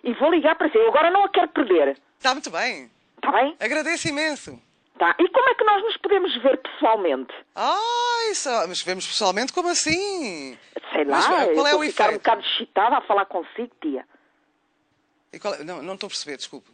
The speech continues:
Speaker 1: Estou a ficar um bocado excitada a falar consigo, tia.
Speaker 2: Ai, valha-me Deus, pois você, você, deve, você tem um furor uterino que eu vou-lhe contar. Isso não é uma pavana, isso é um, isso é um vulcão em, é mesmo ali, isso é, tá bem, pronto.
Speaker 1: Pois.
Speaker 2: Não, mas comigo não, tá bem? Vai, utilize lá isso com o seu marido e depois
Speaker 1: Então
Speaker 2: ligue-me,
Speaker 1: tá
Speaker 2: tá
Speaker 1: bem.
Speaker 2: bem?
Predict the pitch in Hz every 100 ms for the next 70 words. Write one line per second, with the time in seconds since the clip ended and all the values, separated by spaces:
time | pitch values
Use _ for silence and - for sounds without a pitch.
0 | _ - - - 226 220 214 - - 196
1 | 214 214 208 208 202 - 175 - 254 -
2 | - 135 127 131 _ _ - 226 170 143
3 | 247 285 180 233 180 165 160 185 247 240
4 | 160 170 165 165 147 175 165 196 220 -
5 | 220 214 233 247 247 294 320 247 285 269
6 | 330 302 277 285 - 165 196 240 320 196
7 | 233 220 180 180 185 180 208 214 277 254
8 | 220 233 247 247 - - - _ 175 226
9 | 247 254 269 269 285 269 349 294 226 294
10 | _ _ 214 240 269 - 247 269 262 240
11 | 294 247 170 135 139 165 196 220 - 214
12 | 262 277 262 240 240 269 - - 240 180
13 | 262 220 269 208 277 233 214 175 190 302
14 | -